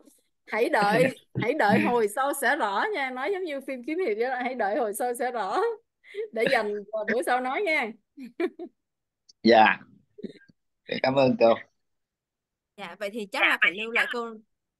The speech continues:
Speaker 3: cái câu này để cho lần sau chờ bác, à, chờ cô Hà sẽ giải đáp giúp bác sĩ Công câu hỏi này rồi. Thì chắc là em mời, à, bác sĩ, à, thấy có hai bác sĩ đang mở mic được rồi là bác sĩ, à, Duy Lượng với cả một bác sĩ Nguyễn Văn A đây ạ. Bác sĩ nào mình,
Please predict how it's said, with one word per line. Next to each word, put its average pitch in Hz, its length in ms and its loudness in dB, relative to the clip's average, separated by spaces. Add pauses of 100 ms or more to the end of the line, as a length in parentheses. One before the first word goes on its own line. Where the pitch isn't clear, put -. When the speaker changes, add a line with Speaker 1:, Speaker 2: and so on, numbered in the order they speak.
(220)
Speaker 3:
cái 277 100 -12
câu 233 220 -10
này 202 240 -12
để 165 200 -12
cho 214 120 -20
lần 202 240 -18
sau 208 360 -18
chờ 214 160 -16 (260)
bác, 208 80 -18 (140)
à, 202 240 -16 (220)
chờ 185 240 -14
cô 202 100 -16
Hà 208 220 -16
sẽ 202 140 -16
giải 175 160 -16
đáp 240 180 -12
giúp 302 180 -20
bác 277 120 -16
sĩ 240 120 -20
Công 214 260 -16
câu 208 180 -18
hỏi 196 200 -16
này 170 180 -16
rồi. 175 280 -14 (540)
Thì 226 80 -12
chắc 330 180 -8
là 330 60 -8
em 285 200 -12
mời, 254 280 -10
à, 208 120 -12
bác 285 160 -16
sĩ, - 120 -18 (220)
à, 302 60 -16 (760)
thấy 233 120 -16
có 214 100 -12
hai 269 120 -10
bác 330 140 -10
sĩ 294 120 -12
đang 285 200 -14
mở 220 200 -12
mic 294 180 -16
được 262 160 -14
rồi 214 200 -10
là 185 80 -14
bác 233 160 -18
sĩ, - 100 -20 (220)
à, 285 100 -16 (100)
Duy 269 140 -12
Lượng 254 340 -12
với 185 160 -18
cả 226 240 -16
một 180 180 -20
bác 269 120 -18
sĩ 269 120 -18 (140)
Nguyễn 233 140 -16
Văn 254 120 -16
A 247 220 -14
đây 240 120 -18
ạ. 226 80 -20 (380)
Bác 262 120 -20
sĩ 285 120 -16
nào 285 180 -8
mình, 220 340 -12